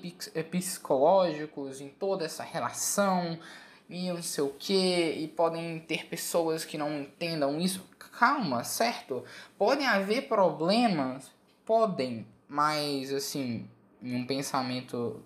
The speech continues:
libertário, isso não justifica dizer, "Ah, não, olha, pode haver um problema de você dizer, 'Olha, por causa que pode haver alguma coisa, você não pode fazer isso, porque eu digo que é melhor pra você.'"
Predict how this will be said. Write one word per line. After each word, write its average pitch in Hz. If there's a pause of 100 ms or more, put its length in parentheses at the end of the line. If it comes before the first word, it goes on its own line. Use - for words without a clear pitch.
(120)
libertário, 131 (500)
isso 311
não 220
justifica 349 (640)
dizer, 202
"Ah, 330
não, 240
olha, 160
pode 269
haver 214
um 196
problema 147 (760)
de 180
você 294
dizer, 214
'Olha, 143 (200)
por 180
causa 349
que 302
pode 381
haver 202
alguma 147
coisa, 139
você 156
não 165
pode 180
fazer 196
isso, 196
porque 165
eu 415
digo 233
que 294
é 254
melhor 202
pra 214
você.'" 220